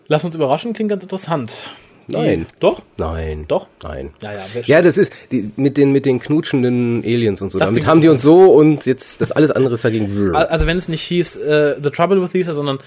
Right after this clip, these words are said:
Speaker 1: The Hardcore Porn with Lisa, dann
Speaker 2: Oh,
Speaker 1: wär's
Speaker 2: super, Hammerfolge, Hammerfolge, Hammerfolge, Hammerfolge.
Speaker 1: Sehr schön. Folge fünf heißt da noch immer Small Worlds, geschrieben von Peter J. Hammond. Den kennen wir auch. Du kennst ihn wahrscheinlich nicht. Ich hab auch ehrlich gesagt noch ein bisschen überlegen müssen.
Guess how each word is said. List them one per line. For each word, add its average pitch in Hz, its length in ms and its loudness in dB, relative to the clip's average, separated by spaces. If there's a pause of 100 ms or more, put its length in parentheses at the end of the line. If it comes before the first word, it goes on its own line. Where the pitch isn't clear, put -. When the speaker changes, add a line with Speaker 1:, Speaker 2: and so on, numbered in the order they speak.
(140)
Speaker 1:
The 143 60 -2
Hardcore 160 380 -2
Porn 165 240 -2
with 151 140 -6
Lisa, 151 240 -6
dann 131 220 -4
Speaker 2:
Oh, 139 80 6
Speaker 1:
wär's 120 100 6
Speaker 2:
super, 135 240 2
Hammerfolge, 123 480 4
Hammerfolge, 135 640 4
Hammerfolge, 92 500 -2
Hammerfolge. 98 440 -6 (240)
Speaker 1:
Sehr 175 100 2
schön. 151 300 2
Folge 190 260 4
fünf 269 320 -4
heißt 196 320 0
da 156 240 4
noch 147 140 -2
immer 151 180 -2
Small 131 400 2
Worlds, 170 380 4
geschrieben 170 320 -4
von 147 180 -6
Peter 214 300 -4
J. 151 240 -2 (100)
Hammond. 214 540 -4 (200)
Den 180 120 -8
kennen 233 180 -2
wir 254 140 -2
auch. - 240 2 (220)
Du 151 60 -8
kennst 185 220 -6
ihn 165 40 -8
wahrscheinlich 147 260 -8
nicht. 160 180 -12
Ich - 220 -14
hab - 260 -6
auch 139 180 -2
ehrlich 156 200 -6
gesagt 151 260 -2
noch 139 260 -6
ein 143 120 -6
bisschen 151 240 -10
überlegen 139 340 -2
müssen. 110 240 -8